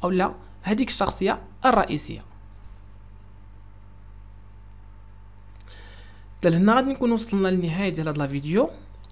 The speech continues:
نتمنى تكونوا استفدتوا فهمتوا مزيان هاد لي ريجيستر.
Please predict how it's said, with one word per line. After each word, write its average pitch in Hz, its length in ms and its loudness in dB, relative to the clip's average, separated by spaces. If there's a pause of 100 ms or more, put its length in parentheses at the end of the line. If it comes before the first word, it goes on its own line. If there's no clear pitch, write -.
(100)
نتمنى 190 340 4
تكونوا 165 300 -2
استفدتوا 269 640 0
فهمتوا 202 380 2
مزيان 160 400 2 (120)
هاد 233 260 0
لي 180 100 6
ريجيستر. 147 600 -4